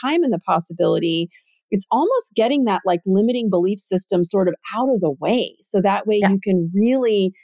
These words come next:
Speaker 1: step into that potential, that possibility, that higher space, whatever that is. And I'm with you a hundred percent. It will feel lighter. It will feel better than being stuck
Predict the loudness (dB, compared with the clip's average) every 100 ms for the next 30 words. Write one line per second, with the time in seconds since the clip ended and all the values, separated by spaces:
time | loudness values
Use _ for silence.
0 | _ -14 -2 0 0 0 2 2 0 0
1 | 2 2 2 0 -4 -8 -20 -4 0 2
2 | 0 -4 -6 0 0 2 0 0 -2 -2
3 | -2 0 -2 0 0 0 0 0 0 0
4 | -2 -2 -2 -2 -4 -2 0 2 0 -2
5 | -2 0 0 0 0 0 0 0 2 2
6 | 0 -2 -2 -2 0 -2 -6 _ -4 0
7 | 2 2 0 0 0 -2 -2 -4 -2 -2
8 | -2 -2 0 0 0 0 0 -2 -2 -8
9 | -2 0 2 2 2 0 0 0 2 0
10 | 0 -2 -6 _ _ 0 2 2 2 0
11 | -4 -4 0 0 0